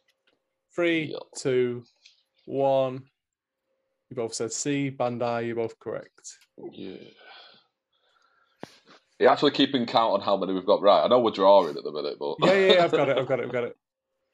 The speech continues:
Speaker 1: I've got it. Um, number eight. What is the name of the developers that created Pandemonium?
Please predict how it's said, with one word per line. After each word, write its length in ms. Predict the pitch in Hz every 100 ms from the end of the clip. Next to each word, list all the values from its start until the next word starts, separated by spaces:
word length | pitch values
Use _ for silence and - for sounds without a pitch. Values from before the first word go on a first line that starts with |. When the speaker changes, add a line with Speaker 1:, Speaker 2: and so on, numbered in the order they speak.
| _ _ _ _ _ 185 - - -
Speaker 1:
I've 120 | 143
got 160 | - 131
it. 180 | 123 - _ _ - 147 143 139 139
Um, 300 | 135 135 127 _ -
number 320 | 160 156 156 -
eight. 420 | 151 143 143 - _ _ _ _ _ _ -
What 260 | 135 165
is 140 | 185 175
the 100 | 165
name 380 | 160 139 127 123
of 180 | 131 -
the 100 | 123
developers 840 | 131 131 131 139 139 127 113 - -
that 140 | 113 -
created 480 | 131 120 113 120 -
Pandemonium? 720 | 120 113 110 110 110 113